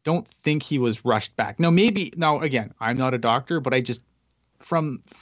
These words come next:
I, he was gone for a long time. Like, I don't know. I, I, I'd be really careful saying they rushed him back, 'cause I just,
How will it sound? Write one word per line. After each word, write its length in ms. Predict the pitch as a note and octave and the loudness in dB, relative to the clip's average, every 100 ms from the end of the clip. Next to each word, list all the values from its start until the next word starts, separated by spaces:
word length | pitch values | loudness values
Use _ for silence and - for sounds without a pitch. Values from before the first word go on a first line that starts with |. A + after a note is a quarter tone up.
| - | -12
I, 120 | C#3+ | -10
he 300 | - D3 C3+ | -6 -2 4
was 140 | B3+ C#4+ | 4 2
gone 260 | - F3+ | 0 0
for 140 | - A2 | 0 -6
a 60 | |
long 260 | A#2 C3+ B2 | -2 0 0
time. 340 | C#3 C#3 A2 | 0 0 0
Like, 280 | A2 G#2 - - - - - - | -2 -2 -4 -16 -20 -20 -20 -4
I 120 | E3 | 0
don't 120 | F#3 | 4
know. 200 | E3 C#3+ | 4 2
I, 420 | C#3 D3 - - - - - - | 0 -4 -8 -12 -10 -12 -14 -18
I, 280 | - E3+ - | -6 -4 0
I'd 180 | F#3 | 2
be 140 | E3+ F3 | 4 2
really 400 | C#3+ F3+ F3 E3 | 2 6 6 6
careful 380 | - D3+ C3+ B2+ | 2 -4 -4 -6
saying 260 | C3+ B2+ | -4 -2
they 100 | B2 | -2
rushed 280 | A2+ A2 - | 0 -2 -4
him 100 | A2 | -4
back, 240 | G#2 - | -4 -6
'cause 100 | - | -6
I 100 | A#2 | -4
just, 280 | A#2 C3+ - | -2 -4 -8